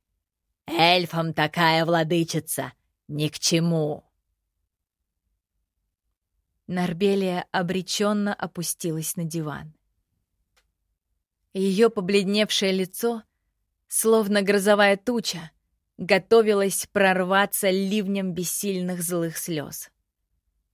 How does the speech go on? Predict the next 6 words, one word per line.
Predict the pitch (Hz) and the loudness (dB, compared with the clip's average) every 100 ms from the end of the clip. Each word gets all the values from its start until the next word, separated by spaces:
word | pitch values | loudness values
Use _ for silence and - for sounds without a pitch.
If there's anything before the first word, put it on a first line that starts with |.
| _ | _
Она | 185 180 180 | -6 -2 0
никогда | 190 208 - 220 190 170 165 | 0 -2 -2 -2 -2 0 0
не | 185 | -2
плакала | 175 165 156 151 170 160 | -4 -4 -4 -4 -4 -6
при | 156 | -6
свидетелях. | 160 - 180 160 151 - 160 - | -8 -6 -6 -6 -8 -14 -18 -20